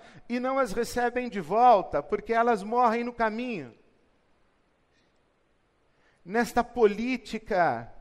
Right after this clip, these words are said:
de segurança pública irresponsável, criança não pode ser custo colateral de política de segurança pública. As crianças estão morrendo.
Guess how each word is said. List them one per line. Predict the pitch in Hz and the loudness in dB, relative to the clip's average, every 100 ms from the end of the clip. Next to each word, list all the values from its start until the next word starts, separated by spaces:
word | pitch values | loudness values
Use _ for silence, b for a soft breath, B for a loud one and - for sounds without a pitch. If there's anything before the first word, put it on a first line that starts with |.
| - b b b | -12 b b b
de | 180 | -12
segurança | - 240 226 214 226 202 | -8 -6 -4 -2 -2 -6
pública | - 226 196 208 214 | -6 -10 -10 -10 -4
irresponsável, | 208 214 214 175 - 202 214 208 185 B 254 185 - | -4 -4 -6 -8 -6 -2 0 0 -2 B -16 -18 -12
criança | - 240 226 233 269 254 - | -6 -2 0 0 0 -2 -4
não | 208 233 247 | -4 -4 -6
pode | - 214 220 196 | -4 -2 -2 -4
ser | - - 208 202 - - - | -10 -4 -2 -4 -10 -20 -12
custo | 233 240 - - 214 | -8 -8 -10 -14 -10
colateral | 214 196 190 190 175 156 170 185 190 | -6 -2 -2 -2 -4 -2 -2 -2 -4
de | 190 | -10
política | - 190 170 190 - 196 | -8 -8 -8 -14 -10 -10
de | 180 190 | -10 -12
segurança | - 196 208 214 - | -12 -10 -8 -8 -10
pública. | - 262 277 233 226 156 B B | -14 -14 -12 -12 -8 -8 B B
As | 214 - | -8 -8
crianças | 220 220 226 214 202 | -8 -6 -6 -6 -8
estão | 190 226 | -8 -8
morrendo. | 226 247 233 233 285 277 131 | -4 -4 -4 -6 -4 -6 -10